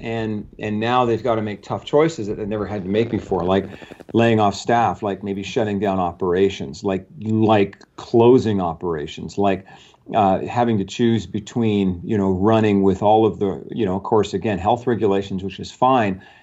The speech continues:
and how do you maintain profitability? So then, you know, that creates a real gaping mental health issue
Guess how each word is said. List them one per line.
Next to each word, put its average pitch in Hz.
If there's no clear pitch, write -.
and 101
how 107
do 107
you 101
maintain 98
profitability? 98
So 135
then, 127
you 127
know, 117
that 131
creates 117
a 110
real 113
gaping 107
mental 95
health 110
issue 95